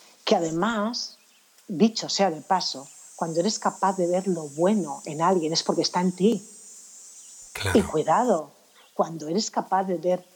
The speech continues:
Speaker 1: lo que no es bello de una persona, lo que no hace bien, lo que merece una crítica,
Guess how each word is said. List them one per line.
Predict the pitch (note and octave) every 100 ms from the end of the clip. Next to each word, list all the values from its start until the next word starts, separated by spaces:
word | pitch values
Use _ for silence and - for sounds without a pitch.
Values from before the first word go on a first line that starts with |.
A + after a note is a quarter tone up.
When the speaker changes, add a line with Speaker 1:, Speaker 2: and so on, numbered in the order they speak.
| _
Speaker 1:
lo | G3+ F#3+
que | F#3 E3+
no | D#3+ F3+ B3
es | A3+
bello | F3 G#3 E3+
de | D#3+
una | D3+
persona, | D#3+ - E3+ D#3+ D#3+
lo | E3+
que | E3+
no | E3 E3 G#3
hace | G#3+ F#3
bien, | E3 F3 E3+ D#3+ _ - -
lo | F3+ F3+
que | F3 E3 -
merece | F#3 F3+ G#3+ A3
una | B3 G#3
crítica, | - E3 - - D#3